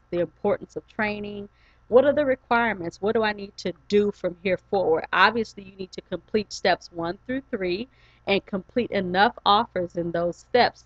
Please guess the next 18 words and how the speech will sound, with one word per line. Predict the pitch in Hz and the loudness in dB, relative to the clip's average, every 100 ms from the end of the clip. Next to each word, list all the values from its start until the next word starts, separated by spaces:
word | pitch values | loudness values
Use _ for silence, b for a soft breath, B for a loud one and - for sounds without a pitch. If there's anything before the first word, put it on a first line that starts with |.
| - | -8
to | |
receive | 175 180 - 202 202 | -8 -8 -10 -10 -6
your | 233 | -6
credit | - 277 247 - | -2 0 0 -2
so | 185 | -8
that | 180 180 170 175 | -4 -6 -8 -20
you | 196 - | -12 -6
can | 190 | -2
actually | 175 - 180 - | -2 -4 -16 -8
get | 170 - | -8 -6
paid. | 226 220 165 - _ b b b 160 | -2 -2 -4 -10 _ b b b -6
Okay, | 175 196 185 190 _ - | -4 -2 -2 -4 _ -10
if | 170 _ 175 | -10 _ -20
you | 202 - | -18 -6
complete | 277 240 - 233 - 170 | -4 -2 0 -2 -2 -6
one | 170 196 | -2 -4
credit | 240 - 208 190 | -6 -2 0 0
on | - 170 | -2 -8